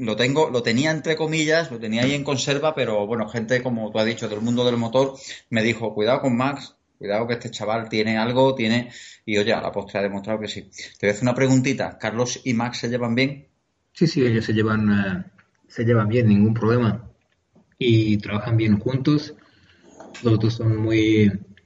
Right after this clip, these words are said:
Speaker 2: muy competitivos y obviamente <laughs> cada uno quiere ir más rápido que el otro,
Speaker 1: <laughs>
Speaker 2: pero,
Speaker 1: Eso es normal.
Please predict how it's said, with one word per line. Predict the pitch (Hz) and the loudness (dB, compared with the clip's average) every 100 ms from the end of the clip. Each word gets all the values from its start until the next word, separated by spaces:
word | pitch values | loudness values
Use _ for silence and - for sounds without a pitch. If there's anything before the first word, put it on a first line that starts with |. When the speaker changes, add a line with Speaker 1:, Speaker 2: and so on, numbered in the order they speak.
| - | -6
Speaker 2:
muy | 113 110 | 0 2
competitivos | 113 113 110 101 101 110 120 120 | 4 4 4 2 2 2 4 4
y | 110 104 104 104 101 101 101 98 98 92 - _ _ _ _ _ _ _ _ | 4 6 6 4 2 0 -2 -2 -4 -4 -8 _ _ _ _ _ _ _ _
obviamente | - 104 104 123 117 104 95 - _ _ _ _ _ _ - | 0 4 6 4 4 2 0 -12 _ _ _ _ _ _ -12
<laughs> | 113 120 117 - - | -4 -2 -4 -8 -6
cada | 117 110 | -2 2
uno | 113 123 110 | 4 4 2
quiere | 107 107 | 4 4
ir | 104 104 104 | 4 4 4
más | 107 104 | 2 0
rápido | 113 117 110 | 0 2 2
que | 107 | 4
el | 107 | 4
otro, | 120 135 190 - _ - | 4 4 0 -4 _ -10
Speaker 1:
<laughs> | - - - - | -6 -6 -8 -4
Speaker 2:
pero, | 117 104 104 | 0 2 2
Speaker 1:
Eso | 104 | 2
es | |
normal. | 101 98 104 104 | 2 0 -2 -2